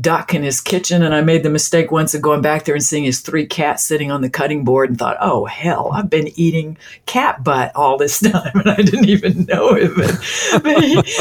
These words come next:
but he just ended up, I mean, he was a brilliant guy, and he had a P H D in English and stuff. But I think something about him, Saint David Bolton, and he, he affected way more people than me.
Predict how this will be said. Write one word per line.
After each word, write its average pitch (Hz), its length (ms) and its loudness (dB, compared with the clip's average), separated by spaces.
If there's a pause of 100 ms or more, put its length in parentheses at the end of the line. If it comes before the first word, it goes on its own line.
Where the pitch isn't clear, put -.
(160)
but - 160 2
he 339 260 4
just - 280 2
ended 214 260 6
up, 185 300 2 (560)
I 233 60 4
mean, 233 160 8
he 269 200 4
was 233 200 4
a 269 80 4
brilliant 226 680 2
guy, 117 300 0
and 147 160 2
he 190 80 6
had 170 100 4
a 151 60 -2
P - 160 -2
H 160 240 -2
D 151 140 -2
in 147 80 -4
English 147 440 -2
and 147 80 -8
stuff. 143 300 -2
But 165 140 2
I 165 100 2
think 208 400 -2 (240)
something 220 460 2
about 156 280 0
him, 131 460 0 (200)
Saint - 380 -4
David 156 380 0
Bolton, 135 640 0
and 143 220 -6
he, 160 320 0
he 160 140 0
affected 131 440 -2
way 139 200 0
more 135 200 -4
people 131 300 -8
than 123 180 0
me. 131 320 -2